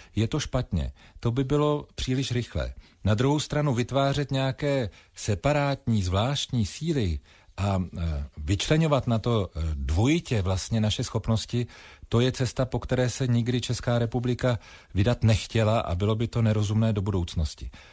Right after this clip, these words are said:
Je potřeba hledat, kde můžeme jako Evropa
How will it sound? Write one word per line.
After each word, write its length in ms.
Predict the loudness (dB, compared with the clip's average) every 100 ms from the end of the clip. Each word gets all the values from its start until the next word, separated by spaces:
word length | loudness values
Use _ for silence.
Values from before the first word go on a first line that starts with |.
| -10 -2
Je 80 | 0
potřeba 520 | 0 0 0 2 2
hledat, 520 | 2 2 2 0 -4 -16 -16 _ -8
kde 260 | 0 2 4
můžeme 420 | 2 2 2 2
jako 240 | 0 0
Evropa 580 | 0 0 -2 0 0